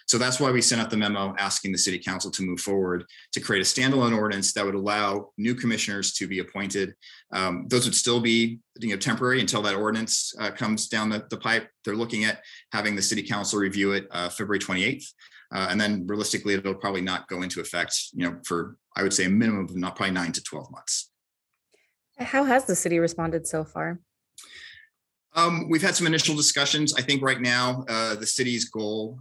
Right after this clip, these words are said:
Speaker 1: is to basically move forward in one, one ordinance. Um, I think they're just hoping to try to, to have everything done all at once. There's some community feedback that, uh, they don't want an interim step,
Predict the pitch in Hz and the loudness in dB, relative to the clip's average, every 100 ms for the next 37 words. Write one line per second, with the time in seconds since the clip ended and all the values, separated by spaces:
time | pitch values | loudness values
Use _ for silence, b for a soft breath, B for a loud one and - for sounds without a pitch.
0 | - 101 101 - 101 104 104 101 104 104 | -4 -2 0 0 0 2 2 0 -2 -4
1 | 95 104 104 98 95 101 104 104 104 b | -4 -2 -2 -2 -2 -2 -2 -2 -8 b
2 | b b - 104 104 104 110 113 - - | b b -4 -2 2 2 4 2 2 0
3 | B B B 101 95 95 92 95 - - | B B B -2 0 0 -4 -6 -4 0
4 | 110 107 95 101 120 98 107 95 - 101 | 2 2 2 0 0 0 -2 -2 -2 0
5 | 101 98 - _ - 95 101 98 95 98 | 2 0 -2 _ -6 -2 -2 -2 -2 -4
6 | 95 95 90 101 120 120 - 107 104 101 | -4 -4 -4 0 2 2 2 2 2 0
7 | 98 107 107 101 - 104 95 95 92 - | -2 -4 -2 -4 -4 -4 0 -2 -2 -4
8 | 90 - - B B B - 90 95 - | -4 -4 -10 B B B -6 -4 -4 -6
9 | - 101 107 101 107 113 - 104 101 98 | -10 -2 0 0 0 0 0 0 0 -2
10 | 90 98 98 117 110 - 127 139 | -4 -2 0 0 0 0 0 -2